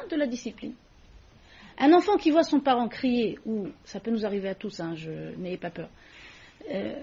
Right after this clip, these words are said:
mais il faut bien évidemment éviter ça. Un enfant qui voit son parent crier,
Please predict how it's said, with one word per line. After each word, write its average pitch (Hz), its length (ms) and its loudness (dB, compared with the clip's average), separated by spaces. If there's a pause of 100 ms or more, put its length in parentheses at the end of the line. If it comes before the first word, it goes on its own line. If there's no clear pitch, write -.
(140)
mais 220 140 0
il 233 60 0
faut 233 240 2
bien 220 200 -2
évidemment 208 360 -2
éviter 190 300 -6
ça. - 160 -16 (360)
Un 254 140 4
enfant 359 220 2
qui 311 120 -2
voit 294 100 2
son 277 140 -2
parent 247 260 2
crier, 233 540 0